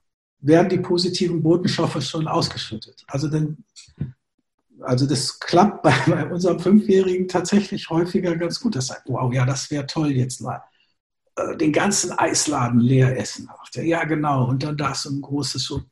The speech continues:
Und dann hinterher muss man gar nicht mehr sagen, dass das jetzt aber nicht ist, sondern eigentlich ist er dann zufrieden,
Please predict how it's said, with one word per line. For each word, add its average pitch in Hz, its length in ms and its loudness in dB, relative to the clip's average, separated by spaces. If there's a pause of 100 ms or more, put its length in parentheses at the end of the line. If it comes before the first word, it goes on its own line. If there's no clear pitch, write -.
(440)
Und 165 160 -6
dann 156 120 6
hinterher 202 440 8
muss 196 240 4
man 156 140 0
gar 156 140 0
nicht 143 160 -2
mehr 160 100 0
sagen, 180 280 6
dass 135 200 0
das 127 200 -2
jetzt - 480 -4
aber 139 280 2
nicht 196 320 6
ist, 156 280 -2
sondern 151 440 -2
eigentlich 139 340 0
ist - 80 -4
er 190 100 -2
dann 175 200 -4
zufrieden, 165 580 -2